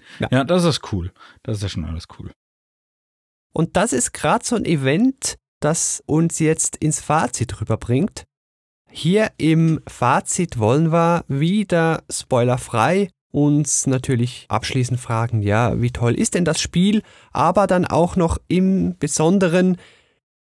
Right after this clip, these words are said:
Speaker 1: soll man damit in die Ys-Serie einsteigen? Es ist ja immerhin das älteste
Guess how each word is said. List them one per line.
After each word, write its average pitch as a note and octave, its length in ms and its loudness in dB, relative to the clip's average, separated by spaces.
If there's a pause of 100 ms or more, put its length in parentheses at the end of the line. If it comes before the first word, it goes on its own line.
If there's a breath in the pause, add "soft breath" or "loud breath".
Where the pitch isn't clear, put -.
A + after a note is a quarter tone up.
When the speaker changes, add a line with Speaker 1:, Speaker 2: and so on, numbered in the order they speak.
(120)
Speaker 1:
soll F#3+ 440 2
man G3+ 280 2
damit G#3+ 680 2
in F3+ 260 2
die F#3 400 2
Ys-Serie D#3 720 0
einsteigen? D#3+ 720 0
Es - 160 -2
ist D#3 160 -4
ja C3+ 160 0
immerhin C3 560 0
das A2 320 -4
älteste G3+ 840 0